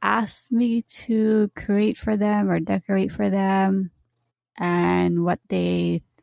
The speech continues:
they, um, like, expect me to do, which some things I don't do because I see how much hard, well, not, well, how much complicated and harder it can be if I lean towards certain things versus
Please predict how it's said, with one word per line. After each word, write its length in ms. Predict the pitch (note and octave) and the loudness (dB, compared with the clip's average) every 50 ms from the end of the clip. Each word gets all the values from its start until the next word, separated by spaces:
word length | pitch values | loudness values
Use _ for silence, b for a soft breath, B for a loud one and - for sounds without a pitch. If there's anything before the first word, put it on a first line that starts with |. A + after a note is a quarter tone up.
| _ _ _ _ _ _ _ | _ _ _ _ _ _ _
they, 640 | - F#3+ F3+ F3 F3 F3 F3 E3+ E3+ E3 E3 D#3+ F3 G#3 | -2 0 0 2 2 0 0 0 0 0 -2 -2 -2 -2
um, 380 | E3 D#3+ D#3 A3+ - - - D#3 - _ _ _ _ _ _ _ _ _ | 0 0 0 -2 -2 -4 -6 -8 -12 _ _ _ _ _ _ _ _ _
like, 200 | F3 E3 D#3 A2 | -4 -2 -2 -2
expect 560 | E3+ D#3+ - - - - F#3+ F3 - _ - | -4 -4 -6 -10 -4 -2 -2 -2 -2 _ -2
me 320 | G3 F#3+ F#3 F#3 F3+ F3 | -2 0 0 0 0 -2
to 180 | D#3+ - - F3+ | -2 -2 -4 -4
do, 420 | D#3+ D#3+ F#3 F3+ F3+ F3+ F#3+ G3 | -2 0 0 2 2 2 2 0
which 540 | G3+ G3 F3 F3 E3+ - - - - - - - _ _ _ _ _ | 0 -2 -2 -2 -2 -2 -6 -14 -14 -14 -14 -16 _ _ _ _ _
some 320 | - - G3 F3+ F3+ F3+ | -6 -2 0 0 0 0
things 280 | - - F#3 F#3 F3+ E3+ | -2 -2 0 0 0 0
I 100 | E3+ D#3+ | 0 0
don't 360 | D#3 D3 F#3 F3+ - A#3 A#3+ - | 0 0 0 2 2 0 -2 0
do 280 | - C4+ C4+ C#4+ D4 D4+ - _ b b b b b b b b b b _ _ _ _ | 2 2 4 4 4 2 -2 _ b b b b b b b b b b _ _ _ _
because 360 | - F3 - - G3 F3+ F3 | -8 -8 -2 -2 -2 0 2
I 100 | F3+ F3 | 0 0
see 400 | E3+ - - - F#3+ F#3 F3+ E3+ | 0 -2 -4 -4 -2 0 0 0
how 240 | E3+ F3 F3 E3+ E3+ | -2 0 0 0 2
much 480 | E3+ E3+ E3+ D#3+ - - - - - - _ _ _ _ _ _ - | 2 2 0 0 -4 -8 -12 -12 -12 -16 _ _ _ _ _ _ -20
hard, 440 | - - F#3 F#3 F#3+ F#3 F#3 E3+ - - _ _ | -10 -2 0 2 2 2 0 -2 -4 -10 _ _
well, 120 | - F#3 G3 | -4 0 0
not, 200 | G#3 G3+ - - | 0 0 0 0
well, 380 | F#3 F3+ E3+ F3+ - E3 - _ _ | 0 0 2 0 -2 -4 -6 _ _
how 300 | - - G3 F#3+ F#3+ F#3+ | -8 -2 0 2 2 2
much 420 | F#3+ F#3+ F#3 F3+ - - - - - b b b b b b b b b b b b b _ _ _ _ _ _ _ _ _ _ _ _ _ _ _ | 2 2 0 0 -2 -6 -14 -18 -18 b b b b b b b b b b b b b _ _ _ _ _ _ _ _ _ _ _ _ _ _ _
complicated 720 | - - A3+ A#3 A3 - A#3 A3+ - - A#3 A3+ G#3 G#3+ | 2 4 4 4 4 2 0 0 0 0 0 2 2 2
and 100 | G#3 G3+ | 2 2
harder 480 | G3 F3 F3 G3 G#3 G#3 G#3 G3 G3+ F#3+ - | 0 0 0 -2 0 0 2 2 2 0 0
it 260 | - - G3 F#3+ - | 0 -2 -2 -4 -4
can 300 | - - G3+ F#3+ F#3 F#3 | -6 -2 -2 0 0 0
be 240 | F3+ F#3 F#3 F3+ E3+ | 0 2 2 2 2
if 200 | E3+ E3+ - - | 0 0 -2 -2
I 180 | F3 E3+ E3+ | -2 0 0
lean 340 | F3 E3+ F3 F3+ F#3 F3 F3 | 0 0 0 0 0 0 -2
towards 320 | - - F3+ F3 D#3+ - - | -2 -2 -4 -4 -4 -6 -6
certain 420 | - F#3+ F3+ - - F#3 E3+ D#3 | -6 -6 -4 -2 -2 -2 -2 0
things 320 | E3 F3 F3 F3 E3+ D#3+ - _ | 0 0 0 0 -2 -2 -4 _
versus 420 | F3+ E3 - - E3+ D#3 D#3 - | -4 -4 -4 -4 -6 -6 -6 -8